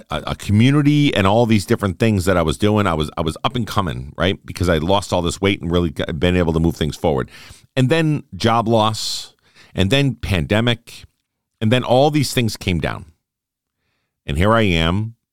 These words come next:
looking at myself, j-, not to know that I'm, I haven't gained all my weight back that I've done, but I've gained some of it back, and I consider myself to be a failure. Why?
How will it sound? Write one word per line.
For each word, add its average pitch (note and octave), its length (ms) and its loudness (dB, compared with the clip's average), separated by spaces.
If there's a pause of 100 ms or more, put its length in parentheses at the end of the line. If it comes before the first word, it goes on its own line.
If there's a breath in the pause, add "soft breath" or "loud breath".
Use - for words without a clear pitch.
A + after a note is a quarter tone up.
looking G2 280 0
at G2+ 60 -2
myself, F2 520 -2
j-, C#3+ 140 -2
not B2+ 340 -2
to D#3+ 100 -4
know C#3 280 4
that G2 160 2
I'm, G2 240 0
I G2+ 140 -2
haven't G2 320 -2
gained G2 260 0
all F2+ 240 2
my G2 140 2
weight C#2 260 -4
back C2 260 -4
that C#2+ 120 -2
I've C2+ 140 -2
done, C#2+ 300 -4 (360 loud breath)
but C3+ 100 0
I've B2+ 140 0
gained A2+ 260 2
some F#2 180 -2
of D#2 120 -2
it D2+ 100 -4
back, F#2+ 520 -6 (140)
and F#2+ 100 0
I E2+ 100 -2
consider D#2+ 340 -2
myself D2+ 340 -2
to - 80 -6
be C2 100 -2
a C2 40 0
failure. E2 440 -2 (1400)
Why? A2 500 -2